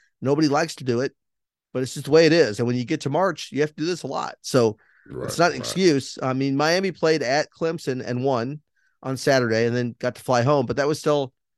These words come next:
Speaker 1: you know, a tough game on Saturday night. Then they traveled, uh, home. Uh, so they had, you know, just as much, you know, rest or not lack of rest as Duke did, except they were playing at home and they get that extra bump. But that's, that's the only thing. So this team just ha-,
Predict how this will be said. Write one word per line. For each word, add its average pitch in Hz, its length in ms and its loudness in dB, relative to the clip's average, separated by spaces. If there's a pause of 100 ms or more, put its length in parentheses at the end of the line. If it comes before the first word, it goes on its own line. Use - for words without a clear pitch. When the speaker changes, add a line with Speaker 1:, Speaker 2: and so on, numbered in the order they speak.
Speaker 1:
you 151 100 -6
know, 131 220 -2
a 104 60 -14
tough 156 280 -2
game 151 340 0
on 120 100 -8
Saturday 143 340 -4
night. 143 260 -4
Then 131 100 -10
they 120 120 -6
traveled, 139 540 -4 (120)
uh, 113 240 -6
home. 143 360 2 (480)
Uh, 127 260 4
so 190 280 8
they 196 160 4
had, 202 240 4
you 185 100 -2
know, 165 160 0 (100)
just 165 240 -6
as 156 40 -4
much, 165 260 0
you - 60 -20 (500)
know, 123 140 0
rest 147 360 0
or 135 80 -2
not 135 240 0
lack 147 200 -2
of 123 100 -8
rest 139 220 -4
as 120 120 -8
Duke 156 220 -4
did, 120 280 -4 (480)
except 123 180 0
they 127 100 2
were 117 60 2
playing 131 260 2
at 98 60 -2
home 120 240 0
and 101 100 -4
they 107 60 -6
get 104 160 -8
that 104 180 -2
extra 95 220 -8
bump. 120 260 0
But 131 80 0
that's, 160 340 2 (680)
that's 147 160 0
the 165 60 4
only 139 120 2
thing. 113 220 -4
So 123 300 -2 (400)
this 180 180 0
team 180 260 0
just 151 200 -4
ha-, 143 200 0